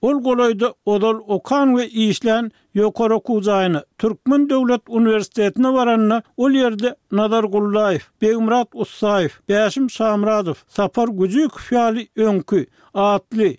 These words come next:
awraýly maglumatlardan diňe Begümrat Weýsowyň galanlygyny gurrun berdi. Anonimlik şertinde urlaşan Aşgabatly dilçiniň tasdiklamagyna görä, ýurdun ýokary okuw jaýlarynyň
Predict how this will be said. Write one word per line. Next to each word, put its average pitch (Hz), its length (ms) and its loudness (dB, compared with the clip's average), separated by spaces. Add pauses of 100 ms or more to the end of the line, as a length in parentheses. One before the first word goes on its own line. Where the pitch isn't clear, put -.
awraýly 208 560 0
maglumatlardan 247 800 0 (100)
diňe 269 280 2 (260)
Begümrat 214 500 0 (120)
Weýsowyň 226 760 0
galanlygyny 208 800 0
gurrun 202 360 2
berdi. 165 340 -2 (140)
Anonimlik 214 600 0
şertinde 285 440 0
urlaşan 254 560 0
Aşgabatly 220 720 -2
dilçiniň 247 640 0
tasdiklamagyna 202 840 0
görä, 269 220 0 (160)
ýurdun 226 460 0 (100)
ýokary 214 440 0
okuw 294 240 -2
jaýlarynyň 247 640 2